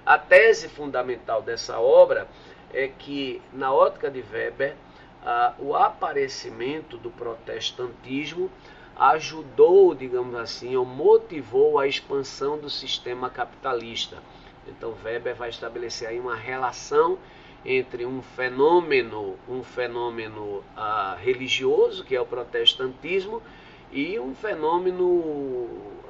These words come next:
eh, socioeconômico, político-econômico, que é o capitalismo. Ok? Então, ah, Weber vai estabelecer aí um, um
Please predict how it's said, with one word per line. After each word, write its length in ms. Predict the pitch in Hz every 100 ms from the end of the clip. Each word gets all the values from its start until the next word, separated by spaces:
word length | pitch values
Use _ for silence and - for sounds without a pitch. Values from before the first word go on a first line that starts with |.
| -
eh, 100 | -
socioeconômico, 1400 | - 156 156 - 143 143 135 135 127 135 156 139 117 104 -
político-econômico, 1000 | 139 131 170 - 113 - 120 127 131 - -
que 100 | 110
é 220 | 110 113 - - - -
o 100 | 120
capitalismo. 800 | - 123 - 143 - 107 92 90 - - - -
Ok? 300 | - - 131
Então, 300 | 139 131 147 - - - -
ah, 460 | - 113 110 107 107 -
Weber 340 | 127 135 131
vai 280 | 120 123 131
estabelecer 800 | 131 - 120 123 117 - 120 123
aí 380 | 113 117 131 135
um, 520 | 131 123 - -
um 40 | 127